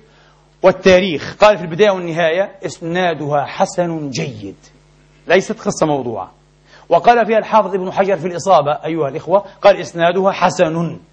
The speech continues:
سير عمر ساري ابن زنيم الخلجي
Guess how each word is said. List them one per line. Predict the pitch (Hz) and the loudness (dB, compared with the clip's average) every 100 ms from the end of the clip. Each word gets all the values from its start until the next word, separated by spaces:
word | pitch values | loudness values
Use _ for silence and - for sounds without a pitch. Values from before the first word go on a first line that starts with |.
| _ _ _ _ _ _ _ _ _ | _ _ _ _ _ _ _ _ _
سير | - 214 202 180 | 2 4 4 0
عمر | 196 240 240 240 _ _ - | -2 -4 -4 -8 _ _ -4
ساري | - 220 202 185 | 6 6 6 2
ابن | 190 190 | -2 -6
زنيم | 160 180 214 185 131 - _ - | -6 -4 -2 -4 -8 -14 _ -6
الخلجي | 147 - 190 160 123 120 | -6 2 2 2 -4 -10